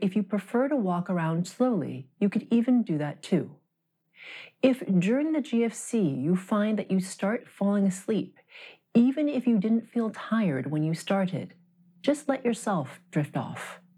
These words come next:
That just means that the frequencies are really high and it's more efficient for you to be asleep to integrate them. If this happens, it's good to listen to the G F C portion again a few times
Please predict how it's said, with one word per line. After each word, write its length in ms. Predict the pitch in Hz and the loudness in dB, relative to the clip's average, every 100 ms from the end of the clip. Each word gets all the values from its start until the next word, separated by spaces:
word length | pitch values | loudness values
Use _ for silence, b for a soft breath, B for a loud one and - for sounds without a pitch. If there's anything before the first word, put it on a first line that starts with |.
| _ _ B B B B B | _ _ B B B B B
That 260 | - 180 202 | 0 2 2
just 220 | 277 269 | 0 2
means 380 | 240 240 202 180 | 4 4 2 0
that 120 | 170 | -4
the 60 | 165 | -8
frequencies 720 | - 202 202 233 214 208 190 | -4 -2 0 0 0 0 0
are 160 | - 156 | -2 -2
really 300 | 151 175 208 | 0 0 0
high 600 | - 254 240 135 127 - B B | -2 -2 0 -2 -4 -10 B B
and 120 | - 190 | 2 2
it's 180 | 185 | 2
more 260 | 196 202 233 | 0 2 0
efficient 540 | 254 254 233 - 208 | -4 -2 -2 0 -2
for 100 | - | 0
you 160 | 185 180 | 2 2
to 100 | 180 | 0
be 140 | 180 | -2
asleep 640 | 170 - - 269 190 - - | -2 -4 -4 0 0 -2 -8
to 100 | - | 0
integrate 460 | 185 165 - - | 0 0 -4 -10
them. 280 | - - - _ _ _ _ _ _ _ _ B B B B B | -8 -8 -10 _ _ _ _ _ _ _ _ B B B B B
If 220 | 233 240 | 2 4
this 160 | 311 302 | -2 -4
happens, 680 | - - 277 208 135 - - - | -4 -2 -2 -2 -6 -8 -14 -4
it's 180 | 180 185 | -2 0
good 260 | 185 233 | 0 0
to 80 | - | 0
listen 360 | 196 226 - 247 | 0 0 0 -2
to 100 | 240 | 0
the 80 | 220 | -2
G 280 | 180 202 214 | 0 0 -2
F 80 | |
C 220 | 208 - 202 | -2 -4 -4
portion 480 | - 185 185 185 185 | -2 0 0 -2 -2
again 460 | 165 180 180 170 - | -2 0 2 0 -2
a 40 | |
few 300 | 165 - 214 | -6 0 0
times 640 | 202 - 254 226 - - | 0 -2 0 0 -2 -6